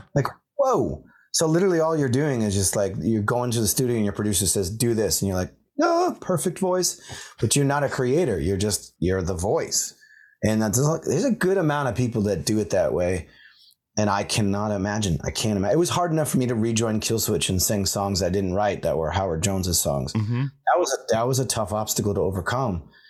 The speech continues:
Speaker 1: So I can't imagine doing it full time and then making it believable. That's what's even more amazing when you see somebody do it and you're like, you feel the emotion and you're like, "Wow, that person must have really been through it, man. I feel that." And then you, turns out they didn't even write the friggin' song.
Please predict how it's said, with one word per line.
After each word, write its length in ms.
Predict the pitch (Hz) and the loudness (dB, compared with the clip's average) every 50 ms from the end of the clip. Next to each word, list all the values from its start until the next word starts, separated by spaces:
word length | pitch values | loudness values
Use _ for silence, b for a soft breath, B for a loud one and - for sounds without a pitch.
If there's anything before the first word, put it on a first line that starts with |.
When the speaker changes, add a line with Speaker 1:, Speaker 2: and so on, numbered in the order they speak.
| B B B B | B B B B
Speaker 1:
So 120 | - - - | -2 -2 0
I 20 | - | 0
can't 160 | - 135 135 | 0 0 0
imagine 320 | 120 113 117 104 107 107 | 0 0 0 0 0 0
doing 240 | 98 107 107 107 104 | 2 0 0 0 -2
it 120 | 101 - - | -2 -2 -2
full 160 | - 101 92 | -2 -2 -2
time 380 | 82 - 95 101 123 120 104 90 | -2 -2 0 0 0 0 0 0
and 120 | 90 92 | 0 0
then 180 | 98 98 90 B B B B B B | 0 -2 -4 B B B B B B
making 300 | 107 127 175 175 202 190 | 0 0 2 2 2 0
it 100 | 180 139 | 0 0
believable. 640 | 110 107 120 180 247 220 175 117 107 73 65 76 78 - | 0 0 0 0 0 0 0 0 -2 -2 -2 -4 -4 -2
That's 200 | 135 156 220 - | -2 0 0 0
what's 160 | 247 226 - | 0 0 2
even 160 | 180 147 123 120 | 2 2 2 2
more 200 | 113 113 110 104 | 0 0 0 0
amazing 400 | 98 104 131 160 156 151 117 110 | 0 0 0 0 0 0 0 0
when 100 | 104 101 | 0 0
you 80 | 98 95 | 0 0
see 140 | - 127 | 0 0
somebody 300 | 107 - 127 113 101 101 87 | 0 0 0 0 0 -2 -2
do 240 | 85 - 120 127 123 | -2 0 0 2 2
it 120 | 110 - | 0 0
and 120 | 82 101 | 0 0
you're 100 | 98 95 101 | 0 0 0
like, 240 | 95 92 82 - 110 | 0 0 0 0 0
you 80 | 110 | 0
feel 440 | 104 - - - - 120 123 123 117 | 0 0 -2 0 0 2 2 2 2
the 100 | 107 110 | 2 2
emotion 460 | 101 98 101 120 131 - - 107 95 | 2 2 0 0 0 0 0 0 0
and 100 | 95 92 | 0 0
you're 100 | 95 98 | 0 0
like, 140 | 90 90 98 | -2 -2 -2
"Wow, 680 | 92 87 95 98 101 104 104 107 104 104 98 87 - B B B B B B B B B B B B _ _ _ - | 0 0 2 2 2 2 2 0 0 -2 -4 -4 -8 B B B B B B B B B B B B _ _ _ 0
that 180 | - 120 - | 0 0 0
person 320 | - 127 120 110 - 113 107 | 0 -2 0 0 2 2 2
must 220 | 104 104 95 - - | 2 0 0 -2 0
have 80 | 98 101 | 0 2
really 180 | 107 107 104 87 | 2 2 0 0
been 220 | 90 104 101 98 | 0 0 -2 -2
through 300 | 92 - 110 117 120 120 | -2 0 0 2 2 0
it, 100 | 110 - | 0 0
man. 200 | 92 101 104 104 | 0 0 0 0
I 80 | 98 92 | -2 -2
feel 360 | - - - 104 117 120 113 | -2 0 0 2 2 2 2
that." 220 | 107 101 90 - - | 2 2 2 2 2
And 100 | - 95 | 0 0
then 160 | 92 92 90 | 0 0 0
you, 120 | 90 - - - - _ _ _ - | -2 -2 -6 -10 -18 _ _ _ -2
turns 220 | 101 95 90 98 | -2 0 0 0
out 140 | 98 95 78 | 0 0 0
they 60 | 92 | 0
didn't 160 | 90 95 95 90 | 0 0 0 0
even 180 | 87 87 87 | 0 0 0
write 220 | 82 90 95 98 - | 0 0 0 -2 -2
the 80 | 98 | -4
friggin' 320 | 95 - 90 80 80 78 - | -4 -2 -2 -2 0 0 0
song. 380 | - 80 78 76 78 80 - | 0 0 -2 -2 -4 -6 -6